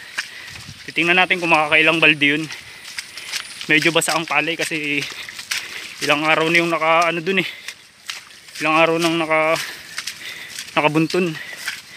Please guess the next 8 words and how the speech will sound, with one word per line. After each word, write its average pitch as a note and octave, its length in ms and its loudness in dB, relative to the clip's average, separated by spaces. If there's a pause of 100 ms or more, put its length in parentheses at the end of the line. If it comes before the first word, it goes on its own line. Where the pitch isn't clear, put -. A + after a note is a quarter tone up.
(300)
Itong E3+ 220 6 (440)
nakarang E3+ 320 4
araw E3+ 220 4
kasi, E3+ 180 -2
mga E3 240 0
kadagat, D3+ 300 2 (1120)
maulan. D3 400 6 (1300)
Eh, C#3 80 8